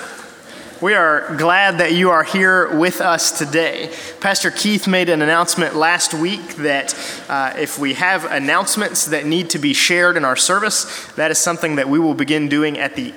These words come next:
end of our service starting this week. Um, and so I just wanted to let you all know that. There are plenty of announcements in the bulletin, both on the inserts and in the information in your bulletin.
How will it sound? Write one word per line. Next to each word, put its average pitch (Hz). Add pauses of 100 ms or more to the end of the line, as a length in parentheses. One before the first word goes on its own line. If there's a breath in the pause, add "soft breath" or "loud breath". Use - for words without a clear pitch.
end 196
of 151
our 143
service 160
starting 143
this 135
week. 175 (280 loud breath)
Um, 127
and 131
so 143
I 135
just 139
wanted 139
to 135
let 143
you 139
all 135
know 151
that. 156
There 143
are 131
plenty 208
of 160
announcements 165
in 185
the 165
bulletin, 208 (300 loud breath)
both 147
on 143
the 131
inserts 202
and 156
in 147
the 139
information 143
in 139
your 127
bulletin. 160